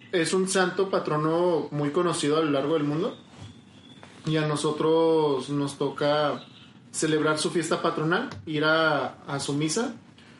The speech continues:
y, pues, vivir toda esta experiencia que, en este caso, Rayas, Víctor y Rubén, pues, no habían vivido. Este, no sé si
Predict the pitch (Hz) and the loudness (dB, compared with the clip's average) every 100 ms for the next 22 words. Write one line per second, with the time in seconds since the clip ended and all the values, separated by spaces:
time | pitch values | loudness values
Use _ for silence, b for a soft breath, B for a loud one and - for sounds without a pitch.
0 | B - - 147 147 143 139 135 131 123 | B -12 -4 0 2 2 2 0 -2 -6
1 | - - 156 147 - 156 151 147 151 - | -14 -4 -2 -2 -6 -6 -2 0 0 2
2 | 165 160 165 156 170 165 160 139 131 165 | 2 4 2 2 -2 -2 -2 -2 -2 -4
3 | 156 156 135 - - 143 139 139 151 160 | -2 -2 -2 -6 -8 -6 -4 -6 -4 -4
4 | 151 156 143 139 143 156 147 139 - 151 | -2 0 2 2 2 0 -2 -4 -2 -2
5 | 156 175 190 - 143 135 127 139 147 139 | 0 0 0 -2 -6 -4 -2 -2 0 0
6 | 135 135 B B B B B - 147 139 | -2 -4 B B B B B -8 -4 -4
7 | - 139 131 123 113 - - - 151 156 | -4 -2 2 2 -2 -6 -16 -6 0 0
8 | 165 160 - 165 160 156 151 143 131 127 | 2 0 0 2 2 2 2 0 -2 -4